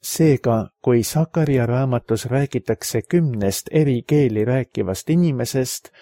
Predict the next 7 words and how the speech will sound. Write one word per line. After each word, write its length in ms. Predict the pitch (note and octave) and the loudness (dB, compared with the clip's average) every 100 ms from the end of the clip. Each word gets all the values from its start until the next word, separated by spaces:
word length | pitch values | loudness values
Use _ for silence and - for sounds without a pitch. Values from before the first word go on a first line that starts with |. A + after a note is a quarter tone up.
| - _ | -20 _
siis 400 | - D#3 D3 A#2 | -2 2 2 2
võib 240 | A#2+ A#2+ - | 0 0 0
selles 380 | D3 B2 A2 A#2 | 0 2 0 0
väljendis 540 | C#3+ D3 A2+ A2+ G#2+ | 0 0 -2 -4 -2
näha 220 | B2 G#2+ G2+ | -4 -4 -4
sama 320 | - F3 C#3 C3 | 0 0 0 0
tõde, 380 | C3+ C3 A#2+ | 0 0 -2